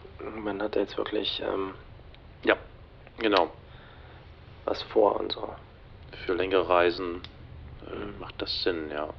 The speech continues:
Speaker 1: Über Land,
Speaker 2: Genau.
Speaker 1: weißt du, so über
Speaker 2: Äh,
Speaker 1: Land.
Speaker 2: ich, ähm, so, <clears throat> musste nur kurz das wegschalten. Ja, also diese Rubrik, äh, Tradition, Historie und Geschichte von New Eden, äh, werden wir jetzt in jeder unserer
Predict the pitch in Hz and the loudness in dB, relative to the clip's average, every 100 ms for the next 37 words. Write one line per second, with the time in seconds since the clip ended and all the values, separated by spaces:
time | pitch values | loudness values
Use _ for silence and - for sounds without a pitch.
0 | - - - - - - - - - - | -14 -18 -16 -16 -14 -14 -14 -12 -12 -10
1 | - 131 113 101 95 101 147 110 92 - | -4 8 10 12 12 10 10 10 10 8
2 | 120 110 123 127 110 113 - - - - | 8 8 10 10 12 8 4 -8 -18 -20
3 | - - - - - - - - - - | -20 -16 -16 -14 -16 -16 -16 -18 -16 -16
4 | - - - - - - 85 80 80 85 | -4 0 2 2 4 2 0 -4 -6 -6
5 | 87 101 - - - 156 143 110 90 80 | 4 6 6 4 4 6 6 6 4 0
6 | - - - - - - - - - 85 | -6 -18 -18 -20 -20 -14 -4 -4 -2 -6
7 | - - - - - - - 82 82 82 | 2 2 2 0 0 4 6 6 4 0
8 | - - - - - - - - 139 123 | -6 -6 -6 -4 -6 -6 -8 6 10 12
9 | 113 135 165 156 139 147 160 - 67 113 | 10 8 8 10 10 8 6 4 8 10
10 | 107 - 113 110 - - 110 110 104 - | 10 6 2 2 2 8 8 8 0 0
11 | 90 90 92 151 151 - - 92 - 101 | 2 6 6 6 2 2 2 2 0 2
12 | 90 95 90 92 120 104 107 110 117 113 | 2 2 2 0 2 4 2 2 0 2
13 | 110 - - - 90 95 98 98 90 95 | 0 -2 -2 -4 2 4 4 4 4 4
14 | - - 101 90 80 85 101 117 123 120 | 2 -4 -4 -4 -6 2 6 8 8 8
15 | 120 - 95 95 90 82 78 76 | 6 4 -2 0 4 4 4 0